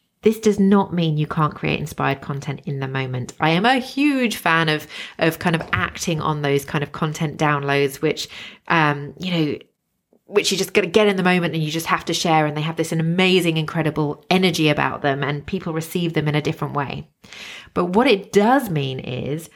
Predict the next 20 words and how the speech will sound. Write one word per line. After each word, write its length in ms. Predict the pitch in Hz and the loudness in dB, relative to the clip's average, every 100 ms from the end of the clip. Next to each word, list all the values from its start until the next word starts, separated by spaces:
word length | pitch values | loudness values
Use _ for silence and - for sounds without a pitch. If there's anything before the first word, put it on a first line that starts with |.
| _ | _
that 140 | 220 | -8
when 160 | 226 311 | -4 -2
you 80 | 294 | -4
have 400 | - 311 392 226 | -2 0 0 -2
those 400 | - 131 127 131 | -4 -4 -6 -10
content 420 | - 139 139 123 | -10 -8 -10 -6
downloads, 580 | 139 131 127 170 277 - - - - | -4 -4 -4 -4 -6 -10 -14 -14 -4
um, 340 | - 196 196 190 | 0 2 2 0
that 140 | 196 | -2
you 260 | 202 220 208 - | 2 0 0 -6
take 240 | - 208 320 | 0 2 2
a 40 | |
pause 460 | - 160 143 190 190 | 2 4 4 2 -2
before 320 | 160 - 190 | -8 0 0
you 100 | 180 | 0
sit 220 | - - | -2 0
down 160 | 170 160 | 0 0
to 80 | |
create 500 | - - 151 147 147 | -4 0 2 2 0
it 300 | 143 135 - | -4 -4 -8